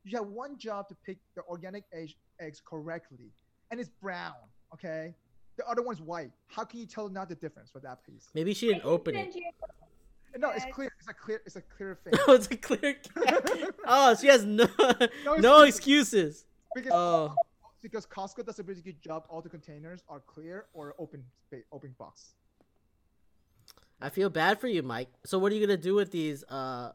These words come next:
Speaker 2: with these
Speaker 1: Free range eggs?
Speaker 2: non-free range
Speaker 1: I don't
Speaker 2: organic
Speaker 1: know.
Speaker 2: eggs?
Speaker 1: Give it, give it to my roommate.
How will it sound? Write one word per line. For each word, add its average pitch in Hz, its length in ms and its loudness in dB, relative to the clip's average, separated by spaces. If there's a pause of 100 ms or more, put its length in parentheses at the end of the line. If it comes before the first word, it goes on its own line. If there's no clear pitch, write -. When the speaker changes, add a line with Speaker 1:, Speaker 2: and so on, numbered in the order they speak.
Speaker 2:
with 139 200 -12
these 127 300 -10
Speaker 1:
Free 147 40 -12
range - 20 -12
eggs? 135 60 -8
Speaker 2:
non-free 160 720 -4
range 147 440 -6
Speaker 1:
I - 20 -20
don't - 380 -20
Speaker 2:
organic 139 540 -8
Speaker 1:
know. 147 80 -16 (100)
Speaker 2:
eggs? 139 280 -8
Speaker 1:
Give 170 120 -8
it, 185 100 -10 (140)
give 170 100 -8
it 170 60 -8
to 175 60 -14
my 151 60 -8
roommate. 135 360 -16